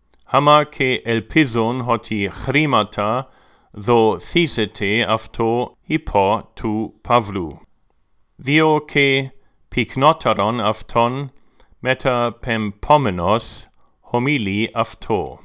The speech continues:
Διετίας δε πληρωθήσεις έλαβεν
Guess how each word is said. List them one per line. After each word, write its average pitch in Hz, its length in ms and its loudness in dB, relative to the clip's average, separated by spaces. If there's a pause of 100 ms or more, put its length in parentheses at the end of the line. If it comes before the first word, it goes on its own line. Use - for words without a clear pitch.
(840)
Διετίας 117 1400 0
δε 117 380 0
πληρωθήσεις 110 1700 -2
έλαβεν 139 720 0